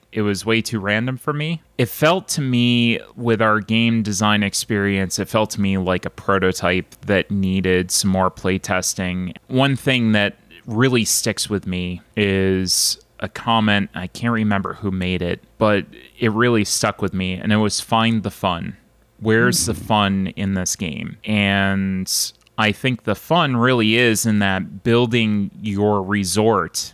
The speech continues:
Speaker 1: They could have had a couple of things go on with that, but they really needed to trim some of the extra out. I think if we had more time, it would be an interesting game to take a look at and see what we would do as an exercise to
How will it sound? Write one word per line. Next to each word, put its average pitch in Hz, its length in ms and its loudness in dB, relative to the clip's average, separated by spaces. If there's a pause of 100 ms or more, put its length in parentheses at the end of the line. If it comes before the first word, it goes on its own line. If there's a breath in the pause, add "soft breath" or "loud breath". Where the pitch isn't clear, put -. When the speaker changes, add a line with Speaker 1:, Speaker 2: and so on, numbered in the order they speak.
Speaker 1:
They 104 120 0
could 107 180 -4
have 107 120 -2
had 110 220 0
a 101 40 -4
couple 110 320 -2
of 101 100 -2
things 110 360 0
go 104 200 0
on 117 300 2
with 98 140 -2
that, 95 420 -2
but 104 220 -2
they 104 120 0
really 110 380 0
needed 101 280 -2
to 98 100 -8
trim 92 340 -6
some 98 220 -4
of 85 40 -6
the 90 120 -4
extra 90 480 -8
out. 85 340 -8 (180)
I 123 140 0
think 156 300 -2
if 123 140 -4
we 143 120 2
had 131 220 2
more 120 200 4
time, 113 460 2
it 101 120 2
would 107 160 2
be 110 140 2
an 101 100 0
interesting 113 600 0
game 101 240 0
to 95 60 -2
take - 320 -4
a 104 40 0
look 101 340 -2
at 95 300 0
and 98 320 -4
see 107 280 -2
what 107 360 0
we 110 140 2
would 98 260 -2
do 107 300 2
as 98 140 0
an 98 80 -2
exercise 95 880 -2
to 95 500 -2